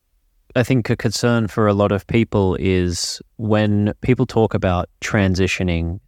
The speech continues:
to, for example, like, a clean supply chain from, you know, and a transition always means going from something old to something new, right? So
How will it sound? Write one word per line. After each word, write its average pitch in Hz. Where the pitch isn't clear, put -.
to, 85
for -
example, 90
like, 85
a 90
clean 95
supply -
chain 85
from, 87
you 110
know, 92
and 87
a 87
transition 95
always 90
means 87
going 90
from 92
something 87
old 87
to -
something 85
new, 87
right? 82
So 92